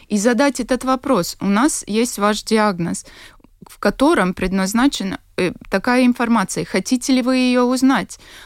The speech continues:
Может, хоти-, может, вы щас не готовы, но вы обдумайте, вот есть контакты специалиста, когда вы будете готовы, или у вас возникнет этот вопрос, тогда мы готовы, а, с вами об этом говорить».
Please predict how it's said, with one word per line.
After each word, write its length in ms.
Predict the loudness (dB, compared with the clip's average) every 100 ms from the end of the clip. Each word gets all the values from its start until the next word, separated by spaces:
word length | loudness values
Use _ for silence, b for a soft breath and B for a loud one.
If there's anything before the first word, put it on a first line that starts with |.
| B
Может, 600 | 4 4 2 -2 -6 -12
хоти-, 420 | -6 -4 -4 -8 -2
может, 380 | 0 0 0 -2
вы 120 | -2
щас 380 | 0 2 2 2
не 160 | 0 0
готовы, 560 | -2 0 0 0 -4 -12 B B 0
но 120 | 2
вы 240 | 4 2 -2
обдумайте, 640 | -2 2 4 4 2 0
вот 300 | -2 -4 -6 -6
есть 360 | -2 -2 -4
контакты 500 | -2 0 0 -2 -2
специалиста, 680 | -8 -6 -2 0 0 -2 -2
когда 340 | -2 0 2 2
вы 100 | 2
будете 400 | -2 -4 -4 -4
готовы, 580 | -2 -2 0 -2 -2 -4 B B
или 240 | 2 4
у 80 | 2
вас 260 | 0 0 0
возникнет 600 | 0 4 2 2 -4 -6
этот 300 | -6 -8 -4
вопрос, 500 | -6 -4 -4 -4 -6 B B -2
тогда 320 | 0 4 4
мы 160 | 4
готовы, 420 | 2 -2 -2 -2 -2
а, 200 | -2 -4
с 140 | -4 -2
вами 260 | 0 0
об 120 | 0 -2
этом 300 | -2 -2 -2
говорить». 540 | -2 0 0 -2 -8